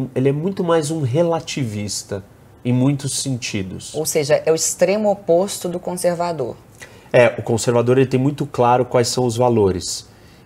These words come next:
Speaker 1: E ele acha que qualquer desvio desses valores,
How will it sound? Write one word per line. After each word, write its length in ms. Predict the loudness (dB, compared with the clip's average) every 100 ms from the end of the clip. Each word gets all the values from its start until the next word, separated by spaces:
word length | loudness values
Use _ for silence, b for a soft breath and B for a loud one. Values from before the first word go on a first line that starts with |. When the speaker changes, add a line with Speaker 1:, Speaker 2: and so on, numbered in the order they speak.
| -4
Speaker 1:
E 100 | 0
ele 200 | 4 4
acha 440 | 6 4 2 0
que 160 | -2 -4
qualquer 520 | -2 -2 2 4 4
desvio 580 | 4 -2 -2 -2 2 2
desses 320 | 2 0 -2
valores, 840 | 0 2 4 6 6 4 -2 -4